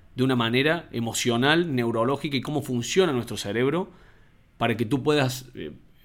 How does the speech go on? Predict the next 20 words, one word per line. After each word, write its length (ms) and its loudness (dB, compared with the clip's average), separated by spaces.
persuadir 560 4
a 20 6
una 140 2
persona, 320 2
en 100 0
la, 140 -6
digamos, 360 -6
con, 340 -10
con, 280 -10
que 100 -14
se 120 -10
te 100 -6
entienda 300 -2
bien 120 4
la 100 -2
palabra, 360 -2
¿no? 240 2
Engañando, 720 0
absolutamente 640 -4
no, 240 0